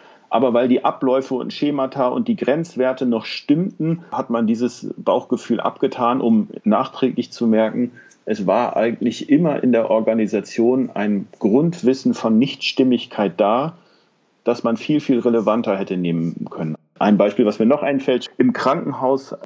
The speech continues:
in Kliniken mit schwerst verletzten Patienten hat man gemerkt, dass selbst ausländische Reinigungskräfte, die jeden Morgen durch die Zimmer gehen, ein sehr, sehr gutes Gespür dafür haben, wie gut es den Patientinnen geht auf den Stationen.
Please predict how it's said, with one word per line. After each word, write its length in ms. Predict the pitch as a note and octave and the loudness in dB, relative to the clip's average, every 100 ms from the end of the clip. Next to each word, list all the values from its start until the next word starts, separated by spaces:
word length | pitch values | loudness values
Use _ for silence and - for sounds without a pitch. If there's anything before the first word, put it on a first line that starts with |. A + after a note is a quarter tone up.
| - | -6
in 400 | G#2 G2 F2+ E2+ - | -2 -2 -2 -4 0
Kliniken 680 | B2 C3+ C3 - B2 A#2 A2+ G2+ | 4 6 4 4 4 4 0 -2
mit 160 | G#2 | -2
schwerst 560 | - A#2 A2+ B2 - - | 0 2 2 0 -10 -4
verletzten 500 | - G2+ G#2+ - A2+ | 0 2 2 -2 -4
Patienten 600 | - G2 - A2+ B2+ A2 | -2 -2 2 2 0 -2
hat 160 | A2+ A2+ | -2 0
man 160 | A2 | 0
gemerkt, 360 | G2 G#2 G#2 - | 0 0 0 -2
dass 120 | G#2 | 0
selbst 320 | A2 A2 - _ - _ | 0 0 -6 _ -20 _
ausländische 1120 | G2 A2 C3+ B2 A#2 A#2+ A2 - G#2+ G2+ G2+ - | 2 2 2 2 4 2 0 0 2 2 0 0
Reinigungskräfte, 1200 | G#2 D#3 D3 B2 A#2+ - - A#2 A2 - G#2 - _ _ _ A2 | 2 4 4 2 0 -6 -2 0 0 0 -2 -2 _ _ _ 0
die 80 | |
jeden 300 | G2 B2 C#3+ | 4 4 4
Morgen 420 | B2+ A#2 B2+ C3+ A2+ | 4 4 2 2 -2
durch 160 | A#2 | -2
die 100 | A#2+ | -4
Zimmer 400 | - - F3 A#2+ | -4 -4 -2 -2
gehen, 240 | G#2 G#2+ G2+ | -2 -2 -2
ein 260 | A2 G2 G#2 | -2 -2 0
sehr, 340 | G2+ D3+ D#3+ | 2 2 2
sehr 160 | C#3+ B2 | 2 2
gutes 380 | C3 D3 C3 | 2 0 -2
Gespür 480 | - - - D3+ E3+ | -2 -4 -2 2 2
dafür 460 | D3+ C3+ C3 G#2+ - | 2 0 0 0 2
haben, 400 | A#2+ C#3+ C#3+ A#2+ | 2 2 0 0
wie 80 | A#2 | 0
gut 260 | G2+ D#3+ | 0 -2
es 140 | C3 - | -4 -2
den 180 | B2 A2+ | -2 -2
Patientinnen 880 | A2 - - C3 C#3 C3 A#2+ A#2 - | -4 -2 0 0 2 2 4 2 0
geht 480 | G#2 A2+ D#3+ D#3 - | 2 4 4 0 -2
auf 220 | - - | -2 0
den 120 | A2+ | -2
Stationen. 680 | G2+ F#2+ F2+ - F2+ G2 A2+ | -2 -4 -4 0 2 2 0